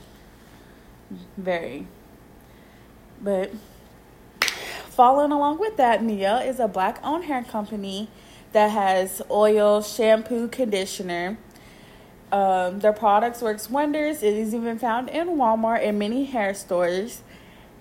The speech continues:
They, um, prices range from five dollars up to fifteen dollars, but their products are wonderful. Now back to our topic.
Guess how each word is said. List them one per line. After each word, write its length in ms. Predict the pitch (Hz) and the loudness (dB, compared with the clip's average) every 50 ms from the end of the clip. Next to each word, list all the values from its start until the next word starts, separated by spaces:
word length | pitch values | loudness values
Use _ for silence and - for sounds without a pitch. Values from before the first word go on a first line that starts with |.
| - - - - - - 185 | -20 -20 -20 -20 -20 -8 0
They, 520 | 185 214 220 220 220 220 220 220 220 233 - - - - - - | 4 4 6 6 6 4 2 2 0 -4 -10 -16 -20 -20 -6 2
um, 520 | - 214 208 202 196 190 185 180 190 214 220 - - - | 4 4 6 6 4 2 2 -2 -4 -8 -10 -12 -18 -10
prices 560 | - - 233 240 254 240 - 269 262 247 214 | 0 2 2 2 2 2 0 0 0 0 2
range 320 | 214 220 226 226 226 226 226 | 2 4 4 4 2 0 -4
from 220 | - 208 196 208 202 | -6 -6 -6 -6 -6
five 320 | - - 233 247 247 233 | -4 -2 0 0 0 0
dollars 420 | 247 240 240 247 240 240 240 240 | 0 0 0 0 0 -2 -4 -4
up 220 | - 175 - - - - | -4 -6 -6 -8 -8 -8
to 160 | - 208 202 - - - - - - - | -8 -8 -8 -10 -16 -20 -20 -20 -10 -6
fifteen 460 | - 359 381 - - 330 330 330 302 | -4 -4 -4 -4 -4 -4 -2 0 0
dollars, 460 | 247 214 190 190 196 196 196 208 202 | 0 2 2 2 2 0 -2 -2 -4
but 340 | - - - - 202 - - - - - - - - - - - - - - - | -2 0 0 2 2 0 -4 -8 -16 -20 -20 -20 -20 -20 -20 -20 -20 -20 -8 -2
their 340 | - 220 220 220 214 220 214 | 0 2 4 4 4 4 2
products 480 | 214 240 233 226 226 226 220 220 - | 0 0 0 0 0 -2 -4 -8 -8
are 140 | - - 214 | -6 -4 -4
wonderful. 560 | 202 185 185 180 - - - - 87 - - - - - - - - - - - - - - - - - - - - - - - - - | -4 -6 -8 -10 -12 -14 -14 -14 -14 -14 -14 -16 -20 -20 -20 -20 -20 -20 -20 -20 -20 -20 -20 -20 -20 -20 -20 -20 -20 -20 -20 -20 -14 -6
Now 160 | 254 269 277 | -2 -2 0
back 300 | 269 269 285 285 285 - - - - 214 - - - - - - - - - - | 2 2 0 0 -2 -6 -14 -18 -18 -18 -18 -20 -20 -20 -20 -20 -20 -16 -10 -6
to 400 | 269 262 262 254 247 254 262 262 - - - - - - | -6 -4 -4 -4 -6 -6 -8 -8 -10 -16 -20 -18 -4 0
our 400 | - 226 233 233 233 247 262 - - - - | 2 4 4 4 2 -2 -4 -10 -16 -20 -20
topic. 520 | - - 196 185 175 - 190 196 214 - | -8 -4 -4 -4 -4 -4 -6 -8 -8 -8